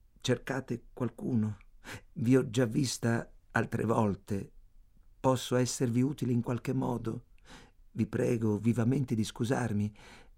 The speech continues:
"Ecco, non saprei veramente." "Vedete, lì dentro non ci sta nessuno tranne me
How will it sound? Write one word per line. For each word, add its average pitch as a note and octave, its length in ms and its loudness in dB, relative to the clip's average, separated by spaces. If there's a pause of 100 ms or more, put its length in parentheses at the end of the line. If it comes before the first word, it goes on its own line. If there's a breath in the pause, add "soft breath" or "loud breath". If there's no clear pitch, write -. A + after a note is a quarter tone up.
(420)
"Ecco, B2+ 600 -6 (400)
non G#2 440 0
saprei A2+ 540 -6
veramente." F#2 800 -8 (920 loud breath)
"Vedete, C#3 640 2 (180)
lì D#3+ 160 6
dentro A#2 580 6
non C3 220 2
ci C#3 120 -2
sta C#3+ 220 0
nessuno C#3 560 4
tranne B2 320 4
me C#3 300 4